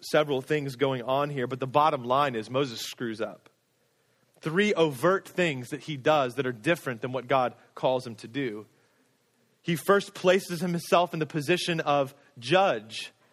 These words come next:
calling the people rebels, looking down on them, looking down his nose at them, saying, "You're a rebellious people." He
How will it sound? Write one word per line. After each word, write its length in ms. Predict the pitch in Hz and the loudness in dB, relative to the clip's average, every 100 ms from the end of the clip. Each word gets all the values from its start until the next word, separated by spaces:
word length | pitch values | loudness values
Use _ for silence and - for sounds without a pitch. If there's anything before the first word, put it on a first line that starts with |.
| _ _ _ | _ _ _
calling 320 | - 190 196 | 4 4 4
the 80 | 180 | -2
people 360 | - 196 185 151 | -2 0 0 4
rebels, 580 | 170 175 113 - - - _ _ _ _ _ _ | 4 2 -4 -12 -20 -20 _ _ _ _ _ _
looking 300 | 160 190 202 | 2 2 2
down 320 | 165 180 196 196 | 4 6 6 2
on 120 | 180 | 0
them, 120 | 165 | 0
looking 280 | 180 208 185 | 0 0 4
down 240 | 185 202 | 4 4
his 180 | 190 170 | 2 0
nose 300 | 180 190 196 | 2 2 2
at 60 | 170 | -2
them, 120 | 165 | 0
saying, 180 | 202 175 | 2 2
"You're 180 | 240 | 4
a 40 | 214 | 4
rebellious 640 | 202 160 214 220 214 214 - | 2 6 6 6 2 -2 -6
people." 400 | - 233 220 165 | -4 -4 2 0
He 160 | 185 | 2